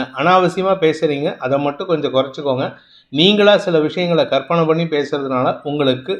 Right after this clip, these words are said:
தாயாருடன் மனஸ்தாபம் அல்லது உங்கள் குழந்தைகளுடன் மன வேறுபாடு ஏற்படுறதுக்கான வாய்ப்பு இருக்கு.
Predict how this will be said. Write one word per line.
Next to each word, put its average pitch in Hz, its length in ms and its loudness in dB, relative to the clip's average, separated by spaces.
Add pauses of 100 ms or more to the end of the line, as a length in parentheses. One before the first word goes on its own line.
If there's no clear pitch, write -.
(160)
தாயாருடன் 170 600 4
மனஸ்தாபம் 160 720 0
அல்லது 147 320 -2 (460)
உங்கள் 147 300 2
குழந்தைகளுடன் 175 720 4 (120)
மன 165 220 2
வேறுபாடு 165 600 4
ஏற்படுறதுக்கான 143 680 0
வாய்ப்பு 143 280 2
இருக்கு. 127 280 -2